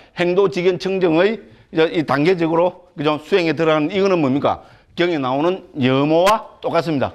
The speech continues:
됐죠? 이미 주석서에서 부타우사 스님이 그렇게 밝히고 있습니다. 여모 일어나면 뭐가 일어납니까? 그다음에 이욕. 그죠? 이욕하면 뭡니까? 해탈. 요? 그다음에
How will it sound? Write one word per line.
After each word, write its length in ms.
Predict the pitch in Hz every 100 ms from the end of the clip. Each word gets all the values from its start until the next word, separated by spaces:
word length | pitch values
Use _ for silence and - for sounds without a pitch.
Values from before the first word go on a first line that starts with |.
| -
됐죠? 480 | 185 190 160 233 - - - -
이미 260 | 214 190 120
주석서에서 560 | 185 240 - 180 139
부타우사 400 | 120 117 202 214
스님이 260 | 165 165 135
그렇게 220 | 160 143
밝히고 380 | 123 170 175 131
있습니다. 360 | 143 135 123
여모 280 | 131 170 190
일어나면 320 | 196 180 160
뭐가 160 | 135 147
일어납니까? 320 | 151 151 147
그다음에 340 | 123 120 107 85 - -
이욕. 680 | 117 131 147 139 - - _ _ _ -
그죠? 440 | 131 139 175 - - _ _ _ _
이욕하면 480 | 135 170 175 180 147
뭡니까? 400 | 131 135 98 - _ _ _ _ _ _ -
해탈. 400 | 170 160 104 87 - _ - _ -
요? 280 | 156 - - - _ - _ _
그다음에 480 | 139 147 165 170